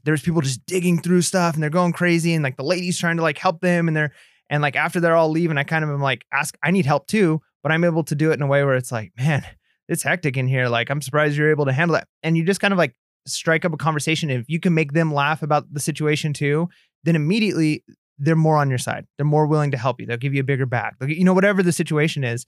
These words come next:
And so I think, I think just if you could take nothing else out of this chapter, well, I mean, listening is, is probably the key,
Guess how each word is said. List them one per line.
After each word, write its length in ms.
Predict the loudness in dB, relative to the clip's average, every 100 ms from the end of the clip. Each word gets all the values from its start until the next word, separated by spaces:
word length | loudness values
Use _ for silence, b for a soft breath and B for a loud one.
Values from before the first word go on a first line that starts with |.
| b b b -6
And 200 | -2 -2
so 500 | 0 2 4 2 -2 _ -16 -4
I 80 | -2
think, 240 | -2 -4 _ _ -4
I 100 | -2
think 200 | 0 0
just 240 | 0 -2
if 120 | -4 -4
you 80 |
could 100 | -2
take 240 | -2 -2 -4 _ _ _ -6
nothing 320 | -2 0 2
else 180 | 0 2
out 140 | 0
of 80 | 0
this 160 | -2 -4
chapter, 580 | -4 -4 0 0 0 _ _ _
well, 120 | 0
I 40 | 0
mean, 180 | 0 -2
listening 480 | 0 0 0 0
is, 220 | 0 -2 -6
is 80 | -6
probably 420 | -2 -2 -2 -6
the 80 | -6
key, 380 | -6 -4 -4